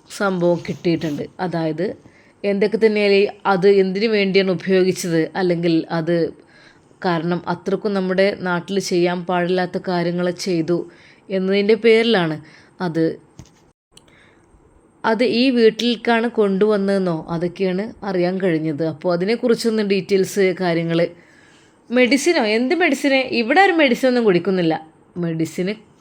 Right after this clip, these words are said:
കുടിച്ചതല്ല, കുടിപ്പിച്ച കാര്യം. ഓക്കെ, അത് ഇവിടെ ശരിക്കും റഷീദ് ഉമ്മ ഒന്ന് പരുങ്ങി. റബ്ബേ,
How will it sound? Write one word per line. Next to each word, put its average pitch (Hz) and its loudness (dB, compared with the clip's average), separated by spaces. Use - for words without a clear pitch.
കുടിച്ചതല്ല, 175 0
കുടിപ്പിച്ച 202 -2
കാര്യം. 147 -10
ഓക്കെ, 214 -2
അത് 240 0
ഇവിടെ 202 2
ശരിക്കും 339 4
റഷീദ് 262 4
ഉമ്മ 247 4
ഒന്ന് 277 4
പരുങ്ങി. 220 4
റബ്ബേ, 202 2